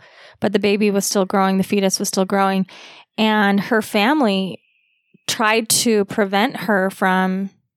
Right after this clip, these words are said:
having the procedure to abort the baby because they thought it was murder, even though, you know, it, there was no chance of this baby surviving. And I think,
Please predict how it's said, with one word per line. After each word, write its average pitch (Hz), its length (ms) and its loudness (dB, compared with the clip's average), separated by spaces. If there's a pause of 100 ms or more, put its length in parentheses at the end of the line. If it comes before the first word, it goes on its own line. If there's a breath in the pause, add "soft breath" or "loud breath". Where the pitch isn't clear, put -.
(520)
having 220 320 0
the 214 80 0
procedure 202 580 0
to 185 680 0
abort 190 340 -2
the 196 80 -6
baby 220 320 0
because 190 400 -4
they 190 160 0
thought 185 240 0
it - 60 -4
was 185 160 -6
murder, 196 380 0
even 233 360 0
though, 208 400 0 (800 soft breath)
you 220 140 -2
know, 190 160 0
it, 202 180 -2
there 214 100 0
was 202 220 -4
no 220 240 2
chance 220 500 -2
of 185 80 -4
this 196 140 -8
baby 196 260 0
surviving. 190 540 0
And 185 100 2
I 196 60 2
think, 220 320 0